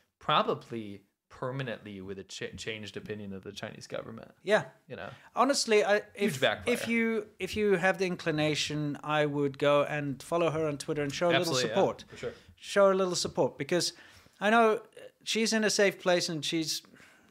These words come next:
Speaker 2: luckily she's strong enough to deal with this kind of nonsense. But
Speaker 1: Yeah.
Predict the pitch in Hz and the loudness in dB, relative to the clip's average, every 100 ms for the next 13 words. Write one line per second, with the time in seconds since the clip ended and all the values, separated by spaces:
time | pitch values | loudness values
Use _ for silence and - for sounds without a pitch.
0 | - 156 165 160 151 143 139 - - 156 | -2 0 2 0 -2 -2 -2 -2 -2 -2
1 | 151 147 147 120 156 139 117 110 - 120 | 0 -4 -6 -6 -4 -2 -4 -8 -8 -8
2 | 117 117 110 117 113 143 143 127 98 | -6 -6 -8 -8 -4 -2 -2 0 -2